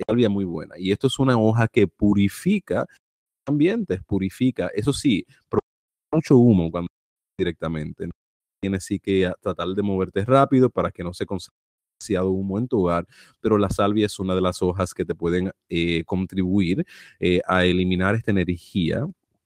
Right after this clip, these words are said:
que se ha ac-, amontonado en tu hogar. Una de las formas que estas energías, eh, o uno de los nombres que llevan estas energías, por si tú quieres ir a estudiar esto más a fondo, se llama energía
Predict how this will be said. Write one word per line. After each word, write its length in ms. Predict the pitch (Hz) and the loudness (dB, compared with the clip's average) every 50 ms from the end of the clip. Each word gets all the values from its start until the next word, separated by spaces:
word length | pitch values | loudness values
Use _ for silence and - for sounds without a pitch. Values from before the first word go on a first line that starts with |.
| _ _ _ _ _ - - - _ - | _ _ _ _ _ -12 -12 -12 _ -4
que 120 | - 101 95 | -2 -2 0
se 120 | - 104 | 2 2
ha 240 | 90 90 95 - - _ _ _ | 2 2 2 0 -2 _ _ _
ac-, 240 | - 90 90 - 85 | -6 -6 -4 -4 -4
amontonado 840 | 92 90 87 85 85 - 87 85 85 90 90 92 92 98 95 95 - _ _ _ _ _ _ _ _ | -2 0 0 0 -2 -2 -2 -2 -2 -2 -2 -2 0 -2 -2 -2 -4 _ _ _ _ _ _ _ _
en 340 | - 80 80 80 80 85 87 - | -2 -2 -2 0 -2 -4 -6 -4
tu 280 | - 92 87 90 113 - - | -2 -2 -2 -2 -4 -4 0
hogar. 240 | - 113 143 - - - _ _ _ _ _ _ _ _ _ _ _ _ _ _ _ _ _ _ _ _ _ _ _ _ _ _ _ - - - - - - _ - | 0 2 2 0 -2 -6 _ _ _ _ _ _ _ _ _ _ _ _ _ _ _ _ _ _ _ _ _ _ _ _ _ _ _ -20 -20 -20 -20 -20 -14 _ 2
Una 160 | 131 156 190 | 4 6 8
de 60 | 208 | 8
las 180 | 214 185 170 - | 8 6 6 6
formas 360 | - 139 139 147 143 147 147 | 6 6 8 8 6 4 4
que 120 | - 117 104 | 4 2 2
estas 180 | - 120 113 | 2 2 0
energías, 760 | 123 113 110 101 98 95 98 101 101 104 101 101 98 - - | 2 0 0 -2 -4 -4 -2 0 0 2 2 0 0 -2 0
eh, 260 | 98 90 90 87 85 87 | 0 0 0 0 -2 -2
o 140 | - 90 95 | 0 0 0
uno 220 | 98 101 113 117 | 2 2 2 0
de 80 | 117 104 | 0 0
los 160 | 95 85 95 | -2 -2 -2
nombres 480 | 98 95 104 107 101 92 85 85 87 - | -2 -2 0 0 2 0 0 -2 -4 -4
que 120 | - 92 | -4 -2
llevan 240 | 85 90 92 92 95 | -2 0 0 0 -2
estas 220 | 98 95 - 98 101 | -2 -4 -4 -4 -2
energías, 440 | 90 85 90 90 92 98 95 92 | -2 -4 -4 -4 -2 -2 -2 -2
por 160 | - 101 85 - | -2 -4 -6 -6
si 100 | - 82 | -6 -8
tú 80 | 87 | -6
quieres 240 | 78 92 92 98 101 | -2 -2 -2 0 0
ir 140 | 104 98 95 | 0 0 0
a 20 | |
estudiar 460 | 92 - - 92 85 85 85 85 87 | 0 -2 -2 -2 0 0 0 0 0
esto 300 | 90 92 98 95 - 98 92 | 0 0 -2 -2 -2 -4 -2
más 240 | 85 85 87 - 101 | -2 -2 -2 -4 -4
a 80 | 87 | -6
fondo, 340 | - - 87 80 78 82 87 | -4 -4 -4 -4 -4 -6 -6
se 140 | - - 87 | -4 -4 -4
llama 300 | 87 90 92 101 110 - - - - - _ - | -4 -4 -4 -4 -6 -8 -12 -20 -20 -20 _ -6
energía 640 | 95 98 98 92 95 95 104 113 131 143 151 - | -4 -2 -2 -2 -4 -4 -2 0 0 0 0 -2